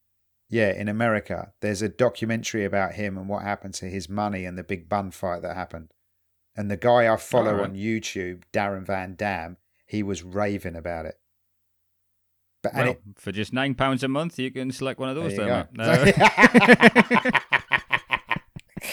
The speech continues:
Speaker 1: Uh,
Speaker 2: no, we'll, we'll put that on the list. I'll, I'm up for checking that.
Speaker 1: And, uh, if you do wanna giggle, it is well worth following our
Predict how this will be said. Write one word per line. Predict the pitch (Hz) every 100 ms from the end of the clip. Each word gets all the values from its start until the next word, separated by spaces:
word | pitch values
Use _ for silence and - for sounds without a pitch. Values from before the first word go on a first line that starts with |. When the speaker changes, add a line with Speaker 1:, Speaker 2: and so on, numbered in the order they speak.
| - - - -
Speaker 1:
Uh, | 139 - - -
Speaker 2:
no, | 131 113
we'll, | 113 113 -
we'll | 107
put | 117
that | 104
on | 98 98
the |
list. | 92 95 -
I'll, | 92 92
I'm | 101
up | 95
for | 117
checking | - 90 117
that. | 113
Speaker 1:
And, | 110 110
uh, | 113 117 113 110 _ _ _ _ _ _
if | 131 123
you | 123
do | 160 160
wanna | 151 135
giggle, | 151 139 147 143
it | 131
is | 131 131 104
well | 135 139
worth | 127 120 - _ -
following | - 123 120 120 113
our | 107 107